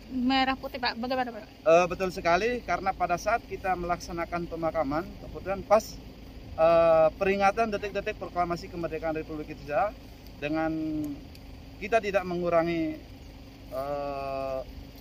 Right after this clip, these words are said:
Speaker 2: momen ini, dengan semangat kami dari Satgas Penanganan covid sembilan belas yang ada di Kota Banjarbaru ini, eh, kita berhenti sejenak, eh, kita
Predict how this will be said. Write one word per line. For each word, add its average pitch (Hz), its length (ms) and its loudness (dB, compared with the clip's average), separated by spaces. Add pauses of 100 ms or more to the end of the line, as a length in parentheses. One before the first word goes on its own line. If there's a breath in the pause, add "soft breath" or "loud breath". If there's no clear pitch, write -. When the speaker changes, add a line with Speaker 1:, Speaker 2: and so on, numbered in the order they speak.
Speaker 2:
momen 190 400 6
ini, 214 320 0 (400)
dengan 170 320 0
semangat 196 480 4
kami 185 320 0
dari 160 400 2
Satgas 185 640 0 (320)
Penanganan 175 480 0
covid - 480 -6 (400)
sembilan 147 560 2
belas 160 240 0
yang 151 160 2
ada 151 160 0
di 147 320 -4
Kota 143 240 -6
Banjarbaru 139 560 -6
ini, 151 320 -4 (480)
eh, 135 320 2
kita 156 240 0
berhenti 208 320 4
sejenak, 226 480 4 (480)
eh, 147 320 2
kita 190 560 4